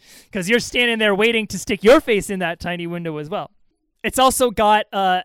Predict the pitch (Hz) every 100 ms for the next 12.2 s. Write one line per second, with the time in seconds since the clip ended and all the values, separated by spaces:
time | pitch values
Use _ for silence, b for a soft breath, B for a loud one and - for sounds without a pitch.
0 | - 220 247 - 170 214 247 262 262 262
1 | 269 285 302 285 - - _ _ _ 196
2 | 170 208 247 269 - _ _ _ _ _
3 | _ 196 220 208 160 202 233 247 262 190
4 | 247 277 - 214 202 220 226 220 202 190
5 | 190 208 202 196 185 175 _ - 226 226
6 | 240 226 170 208 226 226 - - 226 247
7 | 269 240 208 185 - 196 175 196 165 202
8 | 214 - 190 170 b b - 262 277 233
9 | 247 233 240 - 233 233 220 214 - 214
10 | 220 202 208 220 202 202 180 - 190 190
11 | 202 190 180 - 170 165 220 220 - 185
12 | 165